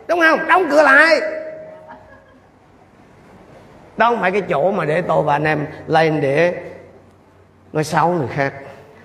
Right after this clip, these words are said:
Cho nên tôi nhân tiện này tôi nói với anh chị em, hãy kiểm chứng cái thông tin mà anh chị em nghe. Và đừng có hùa theo đó. Absalom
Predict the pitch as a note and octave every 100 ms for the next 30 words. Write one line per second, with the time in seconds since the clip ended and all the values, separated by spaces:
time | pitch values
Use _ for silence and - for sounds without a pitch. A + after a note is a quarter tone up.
0 | - - - E3 F3 D#3+ E3+ E3 E3+ D#3+
1 | F3 D#3 C#3+ D#3 D#3 E3 D#3 E3 F3+ G#3+
2 | F#3+ D#3+ B2+ D#3+ C3 A#2 - - - -
3 | - - - - - C3 C#3 E3 E3+ G#3
4 | A#3+ A3+ D#3+ D#3+ D3+ E3 D#3 C3 C#3+ D3+
5 | D3+ D3 C#3 G2+ - - - - - -
6 | - - - - - - - - - -
7 | C3+ C3+ C#3 C#3 C#3 B2+ A#2 C3+ C#3 -
8 | - - - - - - - E3+ G3 F#3+
9 | F#3 F#3